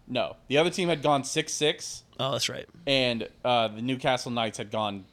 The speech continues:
Speaker 1: four four four, and they were tied twelve twelve at halftime.
Speaker 2: Yeah, they had missed all their kicks. That was
Speaker 1: So
Speaker 2: terrible.
Speaker 1: I bet the over tw-, twenty-three and a half 'cause I was like, "Listen, they scored twice before halftime. They're gonna come out, and they're gonna do fucking great." Uh, they did not. Um,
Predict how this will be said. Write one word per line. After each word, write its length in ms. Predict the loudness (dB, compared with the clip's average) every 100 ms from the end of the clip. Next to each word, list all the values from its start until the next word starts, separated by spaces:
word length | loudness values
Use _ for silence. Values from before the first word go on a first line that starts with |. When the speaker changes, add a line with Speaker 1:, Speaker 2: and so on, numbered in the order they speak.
| _ _ -4
Speaker 1:
four 180 | -2 0
four 240 | 0 0
four, 360 | 0 -2 -2 -2
and 80 | -4
they 40 |
were 60 | -6
tied 220 | -6 -8
twelve 220 | -8 -8
twelve 200 | -8 -8
at 80 | -8
halftime. 300 | -12 -12 0
Speaker 2:
Yeah, 140 | 4
they 80 | 6
had 120 | 6
missed 220 | 4 2 4
all 60 |
their 100 | 2
kicks. 220 | -2 -6
That 60 | -4
was 40 |
Speaker 1:
So 80 | 0
Speaker 2:
terrible. 180 | 2 8
Speaker 1:
I 140 | 8
bet 220 | 8 4 2
the 140 | 0 8
over 500 | 10 10 6 0 -4 _ _ _ _ _ _ _ _ _ -18
tw-, 300 | -4 -4 -2
twenty-three 440 | 2 2 2 2
and 60 | 2
a 40 |
half 320 | 4 2 -2 -4
'cause 100 | 4
I 80 | 4
was 100 | 4
like, 180 | 2
"Listen, 360 | 2 -4 -4 -12 -16 _ _ _ _ -4
they 100 | -4
scored 300 | 0 2 2
twice 280 | 4 2 2
before 220 | -4 0
halftime. 300 | 2 2 0
They're 80 | -4
gonna 120 | -4 -4
come 180 | -2
out, 220 | 2 2 0
and 100 | -6
they're 80 |
gonna 220 | -4 -4 -4
do 300 | -6 -10 -10
fucking 400 | -8 -8 -8 -14
great." 300 | -16 -18 -20 -20 _ _ _ _ _ _ 6
Uh, 360 | 10 10 10 6 0
they 80 | -4
did 120 | -4
not. 280 | -12 -16 -20 _ -2
Um, 400 | 0 2 2